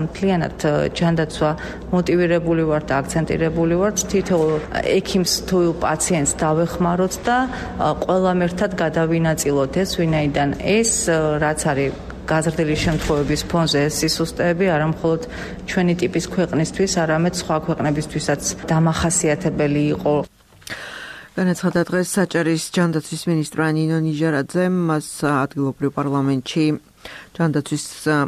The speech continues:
Speaker 2: კომიტეტში მოусმინეს. ა, დღეს გორში საპროტესტო აქცია გამართეს სოციალურად დაუცველმა მოქალაქეებმა. ისინი რამდენიმე წლის წინ ადგილობრივმა ხელისუფლებამ,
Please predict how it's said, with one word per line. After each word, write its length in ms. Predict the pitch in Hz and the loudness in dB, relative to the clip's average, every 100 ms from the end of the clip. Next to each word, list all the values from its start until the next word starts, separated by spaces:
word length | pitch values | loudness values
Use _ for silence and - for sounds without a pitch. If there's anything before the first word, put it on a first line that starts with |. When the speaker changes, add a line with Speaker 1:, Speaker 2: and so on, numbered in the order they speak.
| - | -2
Speaker 2:
კომიტეტში 680 | - - 156 143 131 131 - | -8 -2 2 2 0 -2 0
მოусმინეს. 680 | 139 139 139 - - - 117 - - - - - - - | 0 0 0 -6 -8 -6 -6 -8 -12 -14 -14 -18 -20 -8
ა, 340 | 151 156 151 | -2 2 2
დღეს 260 | 151 170 170 | 0 -2 0
გორში 340 | - 190 190 | 2 2 2
საპროტესტო 580 | 160 185 - 160 165 170 | 0 0 0 -2 0 2
აქცია 460 | 156 160 - - 165 | 2 0 -6 -2 -2
გამართეს 680 | 131 160 160 160 156 196 185 | 0 0 2 0 0 -2 -2
სოციალურად 640 | - 165 - 160 160 160 160 | -2 -4 -2 -2 0 -2 0
დაუცველმა 640 | 156 151 - 135 131 131 | 0 -2 -2 0 2 2
მოქალაქეებმა. 920 | 143 156 185 165 151 - 151 160 175 202 208 - - - - - - - | 0 -2 0 0 0 0 0 0 0 0 -2 -12 -18 -16 -18 -18 -20 -10
ისინი 480 | - 185 190 175 151 139 127 | -8 -2 2 4 4 2 0
რამდენიმე 720 | 151 160 165 170 165 147 139 | 0 0 0 0 0 2 0
წლის 360 | 127 - 156 151 | 0 -2 -2 -2
წინ 320 | - 170 185 | -2 0 2
ადგილობრივმა 560 | 160 143 156 - 139 123 | 0 0 -2 0 0 0
ხელისუფლებამ, 1040 | - 175 156 - 147 - 156 - 165 180 | -2 -4 -4 -4 -6 -2 -2 0 0 2